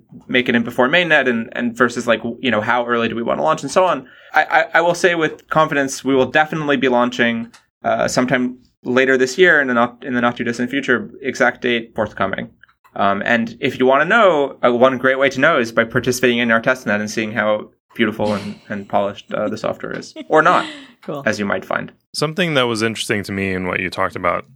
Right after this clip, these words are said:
Speaker 3: like, w-, what's been going on, is the implementation side. So I think if I remember correctly, you've written everything in ocaml, and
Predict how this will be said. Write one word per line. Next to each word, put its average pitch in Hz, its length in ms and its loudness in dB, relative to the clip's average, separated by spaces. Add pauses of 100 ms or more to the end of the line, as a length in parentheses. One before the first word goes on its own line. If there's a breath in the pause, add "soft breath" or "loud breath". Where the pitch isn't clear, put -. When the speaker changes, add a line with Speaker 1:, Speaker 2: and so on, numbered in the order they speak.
Speaker 3:
like, 85 200 -8
w-, - 460 -16
what's 92 180 -6
been 90 160 -4
going 85 220 -4
on, 82 280 -6
is 87 360 -6
the 104 120 -4
implementation 90 640 -10
side. - 300 -12
So 107 360 -2 (320 soft breath)
I - 80 -2
think 165 380 -2
if 123 120 0
I 113 80 4
remember 98 720 0
correctly, 107 800 0
you've 98 460 -4
written 123 240 -4
everything 95 500 -2
in 87 260 -6
ocaml, 92 760 -8
and 92 460 -10